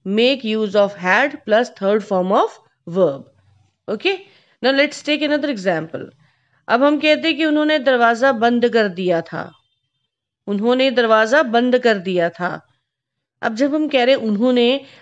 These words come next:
I am not talking about one man, one individual, I am talking about उन्होंने, यानी कि ज़्यादा लोगों की बात हो रही है। तो हम क्या यूज़ करेंगे यहाँ पर? We have to make use of they। दरवाज़ा बंद कर दिया था,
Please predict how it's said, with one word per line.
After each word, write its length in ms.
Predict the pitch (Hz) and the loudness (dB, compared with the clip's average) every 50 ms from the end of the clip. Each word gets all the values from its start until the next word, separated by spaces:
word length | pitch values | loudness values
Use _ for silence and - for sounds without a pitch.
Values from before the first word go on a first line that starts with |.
| - - | -6 -2
I 100 | 233 277 | 0 0
am 80 | 302 320 | 2 2
not 220 | 339 349 330 - | 2 2 2 2
talking 420 | 269 240 240 240 247 240 240 240 226 | 0 0 0 0 -2 0 0 0 0
about 360 | 196 202 190 185 196 196 190 | 2 2 2 2 0 0 -2
one 300 | 180 190 196 196 196 190 | -2 0 0 0 0 -2
man, 260 | 175 160 151 147 - - - - - | -2 -2 -4 -6 -8 -12 -14 -8 -4
one 340 | - 202 226 240 233 226 220 | 0 0 0 0 0 -2 -4
individual, 640 | 190 190 180 202 196 180 156 185 185 185 170 147 147 - - - - - - - - | -4 -4 -2 -4 -4 -4 -6 -6 -4 -4 -4 -4 -6 -12 -18 -20 -20 -20 -10 -6 -2
I 80 | - 254 269 | 0 0 0
am 60 | 269 | 0
talking 460 | 254 262 240 220 233 - 202 214 208 196 | 0 0 0 0 -2 -6 -8 -8 -4 -2
about 320 | 196 208 240 226 208 220 | 0 0 0 0 -2 -4
उन्होंने, 340 | 220 196 180 202 220 220 208 | -4 -4 -2 -2 -2 -2 -2
यानी 300 | 202 196 185 185 202 214 | -2 -2 -2 -2 -4 -4
कि 140 | 208 294 262 | -4 -4 -4
ज़्यादा 300 | 180 180 156 156 180 208 | -2 -4 -4 -4 -4 -2
लोगों 320 | 233 262 262 240 285 285 | 0 0 0 0 -2 -2
की 140 | - 302 302 | -4 -4 -2
बात 300 | 240 269 233 220 220 226 | 0 0 0 0 0 -2
हो 60 | 214 | -2
रही 160 | 190 190 180 | -2 -4 -4
है। 240 | 175 170 165 - - - _ - - - - _ _ | -4 -4 -4 -4 -6 -14 _ -20 -20 -20 -20 _ _
तो 60 | 240 | -2
हम 180 | 240 285 285 277 | 0 0 -2 0
क्या 160 | 247 294 294 | 0 0 0
यूज़ 280 | 311 302 320 330 320 - | 2 0 -2 -4 -2 -2
करेंगे 280 | 330 330 330 320 320 | -2 -2 0 0 0
यहाँ 240 | 311 294 254 254 233 | 0 0 0 0 -2
पर? 300 | 185 180 170 156 - - - - - _ _ 240 | 0 -2 -4 -4 -4 -10 -20 -20 -20 _ _ -10
We 120 | 240 247 | -6 -4
have 180 | 302 320 320 - | -4 -6 -4 -6
to 100 | 254 214 | -4 -4
make 360 | 196 185 180 - 175 175 165 | -4 -4 -6 -6 -6 -6 -6
use 100 | 165 202 | -4 -2
of 140 | 262 359 349 - 196 | -4 -4 -4 -6 -6
they। 360 | 180 208 269 269 226 165 156 - 175 - _ _ _ _ _ _ _ _ _ _ _ _ _ - | -2 0 2 2 0 -2 -4 -10 -14 -18 _ _ _ _ _ _ _ _ _ _ _ _ _ -4
दरवाज़ा 460 | 220 233 254 269 269 277 269 320 320 | -2 2 2 2 2 2 2 2 0
बंद 420 | 269 220 240 254 269 277 262 302 294 | 2 0 0 0 0 0 0 0 2
कर 200 | 294 277 277 254 | 2 2 0 2
दिया 380 | 214 226 233 233 240 240 269 | -2 -2 0 2 2 2 0
था, 760 | 262 - - 240 247 277 285 285 277 262 208 165 143 113 | -2 -4 0 2 4 6 6 6 6 4 2 0 -2 -4